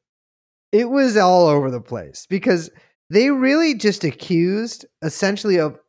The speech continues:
all of these different forces from, um, you know, they talk about money, manipulation, and memory. They start with manipulation.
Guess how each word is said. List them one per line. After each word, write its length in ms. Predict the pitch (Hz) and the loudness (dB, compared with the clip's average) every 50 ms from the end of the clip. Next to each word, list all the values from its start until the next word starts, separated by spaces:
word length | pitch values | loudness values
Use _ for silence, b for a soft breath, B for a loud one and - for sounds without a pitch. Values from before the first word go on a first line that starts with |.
| _ - | _ 0
all 280 | 170 170 196 226 254 | 2 4 4 4 2
of 140 | 269 247 226 | 2 0 -2
these 220 | 208 220 196 170 143 | -4 -4 -4 -4 -2
different 360 | 156 170 151 - 175 143 - | -2 -2 -2 -2 -4 -12 -12
forces 640 | - - 151 135 127 120 123 - 104 - - - _ _ _ _ _ _ _ - | -10 -8 -6 -4 -4 -6 -8 -12 -16 -16 -18 -20 _ _ _ _ _ _ _ -2
from, 460 | 170 156 151 143 131 127 117 95 - _ _ _ _ _ _ _ _ _ _ _ - - _ - | 0 0 0 0 -4 -6 -10 -14 -16 _ _ _ _ _ _ _ _ _ _ _ -20 -20 _ -8
um, 480 | 151 151 139 135 127 123 113 107 107 - _ _ _ _ _ _ _ - | -4 -2 -2 -2 -4 -6 -8 -12 -16 -18 _ _ _ _ _ _ _ -8
you 120 | - 175 156 | -4 -4 -2
know, 60 | 147 | -2
they 100 | 135 143 | -4 -4
talk 220 | - 165 151 147 | -4 -4 -4 -2
about 180 | 160 151 131 143 | -2 -4 -2 -2
money, 280 | 143 151 151 151 151 | -2 -2 0 0 -2
manipulation, 600 | 147 143 139 139 135 - 143 131 131 127 - 135 | -2 -2 -2 -4 -4 -4 -4 -6 -6 -6 -8 -8
and 60 | 123 123 | -6 -4
memory. 240 | 139 147 139 131 123 | -4 -4 -4 -4 -4
They 100 | 151 165 | -4 -4
start 320 | 165 - 208 202 196 170 | -2 0 0 0 0 0
with 120 | 170 151 135 | -4 -4 -4
manipulation. 600 | 147 139 139 123 131 139 135 135 139 123 - 120 | -4 -6 -6 -6 -6 -6 -4 -4 -6 -6 -10 -18